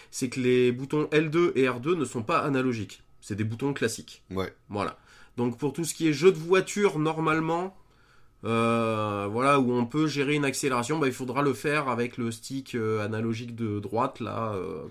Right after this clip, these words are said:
Speaker 1: comme on
Speaker 2: À la
Speaker 1: faisait
Speaker 2: Gran
Speaker 1: avant, à la
Speaker 2: Turismo
Speaker 1: limite.
Speaker 2: un.
Speaker 1: À la Gran Turismo un, voilà, exactement.
Speaker 2: Ouais.
Speaker 1: Euh, mais, par exemple, moi, je joue à Need for Speed avec, il n'y en a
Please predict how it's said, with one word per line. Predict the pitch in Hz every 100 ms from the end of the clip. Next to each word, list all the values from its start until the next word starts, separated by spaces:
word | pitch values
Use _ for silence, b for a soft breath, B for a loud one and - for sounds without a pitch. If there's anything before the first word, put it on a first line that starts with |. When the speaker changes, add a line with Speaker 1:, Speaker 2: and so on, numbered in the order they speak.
| -
Speaker 1:
comme | 107
on |
Speaker 2:
À | 127
la | 139
Speaker 1:
faisait | 135
Speaker 2:
Gran | 143 160
Speaker 1:
avant, | 165 156
à |
la | 170
Speaker 2:
Turismo | 123 - 156 139
Speaker 1:
limite. | 135 170 -
Speaker 2:
un. |
Speaker 1:
À | 113
la | 123
Gran | 120 127
Turismo | 143 123 117 131
un, | 127
voilà, | 147 120 123
exactement. | 110 131 - 117 131 - B B
Speaker 2:
Ouais. | 123 120 -
Speaker 1:
Euh, | 113 107 104 101 95 92 87 76 71 69 64 76 76 - b b b b b
mais, | 135 156 - - _
par | 165 160
exemple, | 151 165 156
moi, | 151 147
je | 135
joue | 131 143 131
à | 113
Need | 120 113
for | 123 -
Speed | 123 117
avec, | 104 135 180 - - _ _ -
il | 131 123
n'y | 123
en | 120
a | 151 170